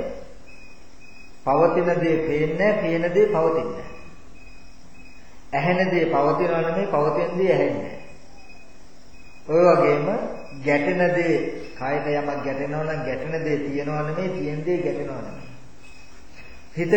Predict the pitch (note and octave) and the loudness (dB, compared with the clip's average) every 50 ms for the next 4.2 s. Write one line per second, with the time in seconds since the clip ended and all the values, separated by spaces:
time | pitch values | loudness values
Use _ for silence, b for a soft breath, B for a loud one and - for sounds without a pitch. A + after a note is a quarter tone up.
0 | G3 G#3 G3+ G3 F#3+ G3 F#3+ F#3+ - - D#3+ D#3+ E3 F#3 G3 F3 C3+ B2 - - | 8 10 10 10 10 8 6 6 4 2 2 4 6 6 8 8 6 4 2 0
1 | - - - - - - B B B B B B - - - - E3+ E3+ F3 F3 | -2 -6 -8 -10 -12 -12 B B B B B B -12 -10 -6 -4 0 2 4 6
2 | G3 G3 F#3 F#3 F3 F3+ F#3 F3+ - - D#3 D3+ E3 E3+ F3 F3 F3 E3+ E3+ F3 | 6 6 6 6 6 6 6 6 6 6 4 2 2 4 4 4 4 2 2 2
3 | G3 G3+ G3+ - D#3 E3 F3 F3 F3+ F3 F3+ G3 F#3 - - D#3+ D#3 C#3 B2 A#2 | 0 0 0 0 0 0 0 0 0 2 2 2 4 4 2 0 0 -2 -2 -4
4 | - - - - | -4 -6 -8 -10